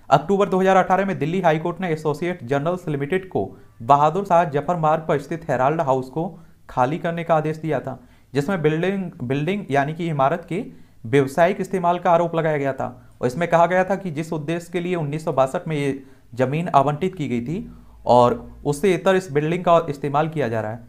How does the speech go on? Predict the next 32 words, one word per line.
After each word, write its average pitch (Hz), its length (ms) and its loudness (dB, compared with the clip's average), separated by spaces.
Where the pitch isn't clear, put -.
बाद 127 220 8
में 170 100 -6
साल 165 200 4
दो 156 140 0
हज़ार 160 160 2
उन्नीस 151 280 -4
में 175 80 -4
सुप्रीम 156 320 -6
कोर्ट 160 180 -4
ने 165 100 -4
दिल्ली 135 240 -2
हाई 131 160 0
कोर्ट 151 220 -6
के 147 60 -4
इस 139 140 -6
आदोस-, 135 360 -2
आदेश 127 300 -2
पर 139 160 -6
भी 147 180 -8
रोक 147 260 0
लगा 113 180 -2
दिया 107 220 -6
था। 120 160 -12
फिर 135 100 2
दो 139 180 2
हज़ार 170 220 10
बाईस 175 340 2
आता 180 240 0
है 151 160 -8
और 120 440 6
एक 160 180 0
साल 180 280 6